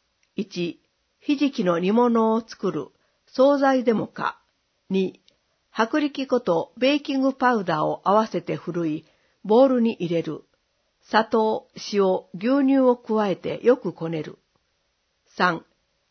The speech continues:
耳たぶくらいの柔らかさになったらひとまとめにして、ラップに包んで十五分寝かせる。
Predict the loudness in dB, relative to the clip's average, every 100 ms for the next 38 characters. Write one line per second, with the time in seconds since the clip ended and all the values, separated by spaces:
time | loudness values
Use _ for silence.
0 | _ 0 0 0 -2 -4 -2 0 0 0
1 | -2 0 2 2 0 -4 -6 -6 -4 -6
2 | -8 -10 -8 -10 -6 -2 0 0 -2 -6
3 | -6 -10 -10 -14 -14 _ _ _ _ -2
4 | -2 -2 0 0 -2 -6 -4 -4 -4 -6
5 | -10 -4 -2 2 0 0 -6 -6 -6 -8
6 | -10 -10 -12 -12 -18